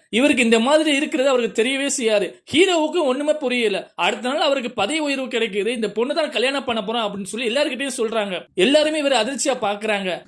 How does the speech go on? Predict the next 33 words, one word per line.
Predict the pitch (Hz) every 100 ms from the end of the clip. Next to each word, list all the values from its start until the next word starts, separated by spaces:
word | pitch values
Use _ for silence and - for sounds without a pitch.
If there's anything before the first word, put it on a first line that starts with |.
| _
இவருடைய | 190 240 226 220
ஃப்ரெண்டு | 277 330
மறுபடியும் | 302 262 294 302
அந்த | 247 240
பவரை | 277 247
ரிமூவ் | 262 302
பண்ண | 262 247
உடனே | 202 185 180 262 -
இவருக்கு | 214 247 277 247
அழகா | 226 302 339
தெரிஞ்ச | 349 302 262
பொண்ணு | 233 240 277
எல்லாமே | 226 190 202
அழகா | 285 269 269
தெரியவே | 247 247 254 269
இல்ல. | 247 196 160 - _ -
இங்க | 185 226 202
இந்த | 240 233 165
பெண்ணை | 151 160 254 349 339
கடத்தி | 214 233 240 202 220
எட்டு | 170 175 339 277
வருஷமா | 240 180 165 175 247
கூட | 220 269
வச்சிருக்கான். | 190 165 165 147 147 156 190 165
வீட்டுல | 233 262 - 233
அம்மா | 160 175 240
கோவமா | 247 185 214 226 165
பேசிட்டாங்க | 180 180 165 185 175
அப்படின்னு | 160 160 160
சொல்லி | 160 151 214
அழுதுகிட்டே | 175 214 262 214 185 196
பள்ளிக்கூடம் | - 170 214 233 202 170
போறா. | 147 147